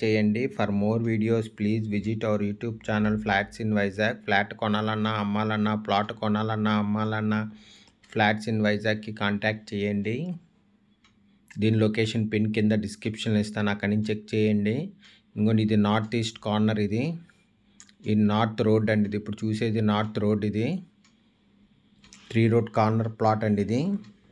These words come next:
North, east and south facing plot ఇది. ఇదిగోండి ఇది నార్త్ ఈస్ట్ ఇది.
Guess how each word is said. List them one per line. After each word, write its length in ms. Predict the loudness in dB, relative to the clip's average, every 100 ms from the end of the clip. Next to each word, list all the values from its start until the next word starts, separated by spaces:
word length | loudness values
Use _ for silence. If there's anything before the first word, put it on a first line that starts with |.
| -4 2
North, 280 | 4 2 2
east 200 | 0 0 -2
and 120 | -2 0 -2
south 260 | -2 -2 -2
facing 320 | 0 0 0 -4 -6 -10 0
plot 200 | 0 0
ఇది. 140 | -2 -4 -4
ఇదిగోండి 340 | -2 0 2
ఇది 100 | 2 0 2
నార్త్ 260 | 0 0 -4
ఈస్ట్ 200 | -4 -4
ఇది. 120 | -4